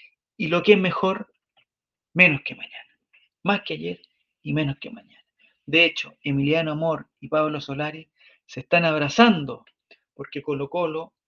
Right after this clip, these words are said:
tiene la friolera de quinientos, cinco, eh, estoy como lo, Rafa Aranea, lo dice como, eh, como Rafa Aranea. Quinientos cincuenta mil cero seis. Cincuenta y cinco mil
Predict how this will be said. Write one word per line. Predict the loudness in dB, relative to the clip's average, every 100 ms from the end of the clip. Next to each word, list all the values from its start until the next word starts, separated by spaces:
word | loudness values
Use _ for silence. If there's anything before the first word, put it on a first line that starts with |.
| _ _
tiene | -4 -2 -2 -6
la | -8
friolera | 0 2 4 6 8 8 6 -4 -14 _ _ _ -8
de | -2 -2 -2 -12 _ _ _ _
quinientos, | -10 -6 -6 -8 -14 _
cinco, | -8 -8 -8 -4
eh, | -4 -4 -8
estoy | -4 -4 -2
como | -4 -4
lo, | -4 -8 -8 -4
Rafa | 0 0
Aranea, | 0 0
lo | 0
dice | -2
como, | -6 -8 -8
eh, | -14 -10 -12 -12 _
como | -8 -6
Rafa | -6 -6
Aranea. | -4 -4 -6 -14 -20 _ -10
Quinientos | -6 -4 -2 -4 -4 -4 -4 -4
cincuenta | -6 -6 -4 0 0 0 -10 _ 6 6 8
mil | 8 8 6 2 -4 -8
cero | -12 -16 4 8 8 8 6 6 4
seis. | -2 4 8 8 8 -4 -10 -20 -20 -20 -20 _ _ -20
Cincuenta | -14 -12 -10 -12
y |
cinco | -12 -6 0
mil | 2 4 2 -2 -10